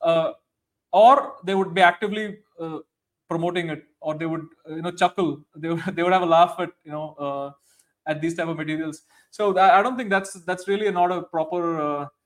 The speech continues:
society, and it's very odd in the world. I think we don't want to be the odd man out, right? I don't see this in any other, uh, society. The,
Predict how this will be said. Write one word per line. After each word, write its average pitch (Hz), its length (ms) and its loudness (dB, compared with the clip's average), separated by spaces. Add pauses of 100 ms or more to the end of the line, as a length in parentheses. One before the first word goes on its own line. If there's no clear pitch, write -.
(160)
society, 175 440 -4
and 165 120 -4
it's 165 80 -10
very 220 180 -2
odd 208 420 4 (580)
in 165 80 -8
the 165 60 -6
world. 165 340 -2
I 165 80 -8
think 151 180 -14 (180)
we 170 120 -6
don't 226 120 -2
want 247 120 -2
to 226 60 -6
be 220 160 -8
the 170 360 -2 (100)
odd 170 240 0
man 175 160 0
out, 160 220 -2
right? 147 260 -8
I 165 100 0
don't 220 160 -4
see 233 200 -10
this 208 380 -6
in 175 100 -12
any 180 220 -6
other, 180 400 -4
uh, 151 220 -2 (500)
society. 165 480 -6 (200)
The, 175 100 -12